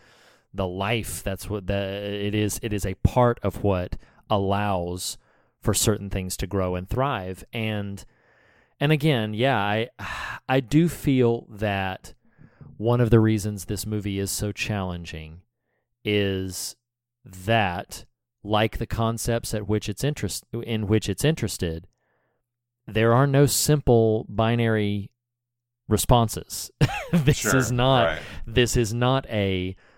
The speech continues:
Speaker 1: "Oh, this is what it looks like to walk through the Shimmer into something new." There's, there's none of that.
Speaker 2: Right.
Speaker 1: And the reality that we constantly resist as believers and followers of Christ is that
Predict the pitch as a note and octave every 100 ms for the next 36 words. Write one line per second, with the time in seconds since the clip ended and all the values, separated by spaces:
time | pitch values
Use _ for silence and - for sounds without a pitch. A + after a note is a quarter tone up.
0 | _ - A#3+ G#2 F2+ F2+ F#2+ G#2+ G#2+ G#2+
1 | G#2+ - - _ _ _ _ _ _ _
2 | _ - G#2 A#2 A2+ C3+ - F2 D#2+ -
3 | F2+ F#2+ A2 - G#2+ G2+ - A#2+ F#2+ F#2
4 | F2+ F2+ G#2 F#2+ F#2+ F#2+ G#2+ E2+ A2 A#2+
5 | C3 C3+ B2+ C#3+ A#2+ E2+ D2 - _ _
6 | - D2+ D2 E2 A#2 G#2+ G2 G#2 G#2+ C3+
7 | E3 F3+ D3 A2+ G2+ A2+ B2 B2 B2+ _
8 | - - A2+ A#2 - C3+ B2 A#2+ G2+ E2
9 | D2+ - - - _ _ _ G2 F2+ F2+
10 | F#2+ A2 A2+ A2 G#2 G#2 G#2 G#2 - F2+
11 | E2+ - - _ - F2+ - F2+